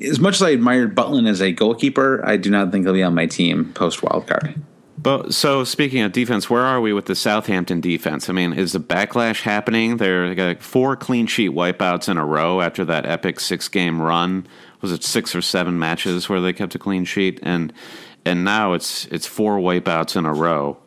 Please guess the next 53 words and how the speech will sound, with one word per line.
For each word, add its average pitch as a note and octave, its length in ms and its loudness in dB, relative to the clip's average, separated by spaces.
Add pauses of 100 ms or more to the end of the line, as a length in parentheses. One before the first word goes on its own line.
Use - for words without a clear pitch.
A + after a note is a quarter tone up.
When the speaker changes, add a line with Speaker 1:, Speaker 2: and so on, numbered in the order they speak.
Speaker 2:
I, - 260 -2 (240)
I G#3+ 60 2
don't D3+ 180 2
know C#3 100 2
that C3+ 140 2
there A#2+ 120 4
are A#2 40 4
any G#2+ 140 0
better, F#2+ 280 2
better F2 380 0
options C3 460 -2
than C#3 140 -4
Southampton C#3 580 -4
right C#3+ 160 -2
now. D#3 220 -4 (640)
Speaker 1:
I G#3 80 6
don't, A#3+ 160 4
th-, - 220 -8
I, F3 240 2
yeah, E3 160 4
I E3 120 4
don't F#3+ 100 4
know F#3 100 2
that E3 60 2
there C#3+ 120 2
really C#3 260 4
are G#2 160 2
either. G#2+ 300 2
I, A2+ 100 0
I'm B2 160 4
not, C#3+ 200 2 (120)
I'm C#3+ 140 2
not E3+ 160 2
looking E3 280 2
to B2 80 4
drop A#2 400 2
Van G#2+ 160 2
Dijk G#2+ 240 2
at F#2 80 -6
the F2+ 60 -2
moment. F2+ 480 0
Uh, F#2 380 2 (400)
I - 40 4
mean, G#3+ 140 6
Liverpool A3 400 4
at C#3+ 60 0
home C#3 320 4
is G#2+ 100 -2
not A#2 140 4
a G#2+ 80 4
great G#2+ 400 2
fixture, G2 340 0
but G#2+ 220 0